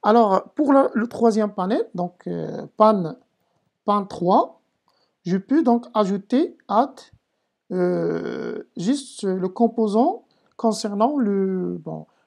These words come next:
concernant l'année. Donc, euh, j'ajoute, euh, label concernant l'année, c'est, euh, le groupe, donc concernant l'année. Alors, c'est G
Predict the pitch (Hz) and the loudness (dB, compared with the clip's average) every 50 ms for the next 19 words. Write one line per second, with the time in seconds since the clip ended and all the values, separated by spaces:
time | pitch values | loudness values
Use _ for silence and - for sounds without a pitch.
0 | _ - - 208 185 - 202 208 220 269 285 277 247 220 170 135 - - - _ | _ -10 -6 -6 -6 -4 -4 -2 -2 0 2 4 4 4 4 0 -6 -10 -14 _
1 | - 143 147 143 _ _ - 147 139 139 - - - 151 156 175 180 180 202 190 | -12 -12 -12 -12 _ _ -10 -10 -10 -10 -10 -12 -8 -2 -2 -2 0 -2 -4 -6
2 | 196 _ - 165 143 135 - - _ _ _ _ _ _ _ - 180 185 196 175 | -6 _ -8 -8 -8 -8 -10 -14 _ _ _ _ _ _ _ -2 0 0 2 2
3 | 180 190 190 185 165 156 247 - - 185 180 170 - 170 160 165 160 156 156 151 | 2 2 2 2 0 -2 -6 -10 -8 -10 -8 -8 -10 -10 -10 -8 -8 -8 -8 -8
4 | 143 143 170 226 330 - - _ _ _ _ _ _ _ _ _ _ _ _ - | -6 -4 -4 -4 -4 -4 -8 _ _ _ _ _ _ _ _ _ _ _ _ -20
5 | - - - 180 180 180 175 165 - - _ _ _ _ _ - - _ _ _ | -14 -6 -2 -2 0 0 -2 -4 -8 -12 _ _ _ _ _ -20 -20 _ _ _
6 | _ _ _ - 113 160 156 160 - - - - - - - _ _ _ _ _ | _ _ _ -10 -8 -8 -8 -8 -10 -10 -12 -12 -12 -14 -16 _ _ _ _ _
7 | _ _ _ _ _ _ _ _ _ _ _ _ _ _ _ _ _ _ _ _ | _ _ _ _ _ _ _ _ _ _ _ _ _ _ _ _ _ _ _ _
8 | _ _ _ _ _ _ _ _ _ _ _ _ _ _ _ _ _ _ _ - | _ _ _ _ _ _ _ _ _ _ _ _ _ _ _ _ _ _ _ -8
9 | 160 160 160 131 147 180 233 330 - - - - _ _ _ _ _ _ _ _ | -6 -6 -4 -4 0 0 2 0 0 -2 -12 -20 _ _ _ _ _ _ _ _
10 | _ _ _ _ _ _ _ _ _ _ _ _ _ _ _ _ - 170 175 175 | _ _ _ _ _ _ _ _ _ _ _ _ _ _ _ _ -10 -10 -10 -10
11 | - - 170 165 - 160 156 160 160 160 147 147 143 - 190 254 - - _ _ | -10 -12 -12 -12 -10 -10 -8 -8 -8 -6 -6 -6 -6 -4 -4 -6 -6 -8 _ _
12 | _ _ _ _ _ _ _ _ - 170 170 170 165 - - - - 175 165 151 | _ _ _ _ _ _ _ _ -8 -6 -4 -4 -4 -8 -8 -8 -6 -6 -6 -6
13 | 151 151 170 190 214 254 392 - | -8 -4 -2 0 0 0 -2 -6